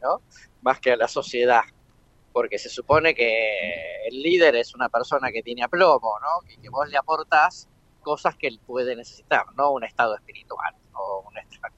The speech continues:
o un estado de comportamiento. Me parece que fue el punto de, vamos a decirlo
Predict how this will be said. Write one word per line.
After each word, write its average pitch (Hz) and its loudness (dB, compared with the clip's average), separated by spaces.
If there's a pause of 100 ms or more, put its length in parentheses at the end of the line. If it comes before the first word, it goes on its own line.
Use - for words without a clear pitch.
(200)
o 113 6
un 131 2
estado 139 4
de 123 2
comportamiento. 117 -4 (500)
Me 95 -10
parece 123 -4
que 131 -4
fue 143 4
el 127 -2
punto 151 0
de, 120 2 (520)
vamos 160 -2
a 151 4
decirlo 143 2